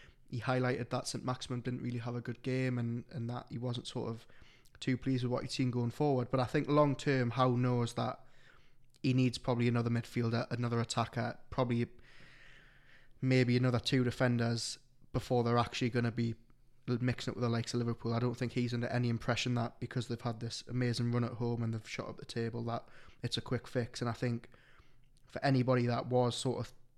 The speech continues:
getting ahead of themselves, I think it was a nice reminder that actually it is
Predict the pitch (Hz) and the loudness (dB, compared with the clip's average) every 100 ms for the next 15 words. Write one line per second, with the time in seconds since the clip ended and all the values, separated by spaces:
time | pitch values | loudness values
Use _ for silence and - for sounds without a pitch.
0 | - - 123 110 120 120 117 - 117 117 | -6 -2 -2 0 0 0 -2 -2 -2 -2
1 | 127 120 - 120 120 120 - 120 120 117 | -4 -4 -4 -2 0 -2 0 0 0 0
2 | 117 120 120 - - 110 110 - - - | -2 -4 -4 -6 -8 -8 -10 -14 -20 -20
3 | - - - - 117 117 117 | -20 -20 -14 -6 -2 -2 -4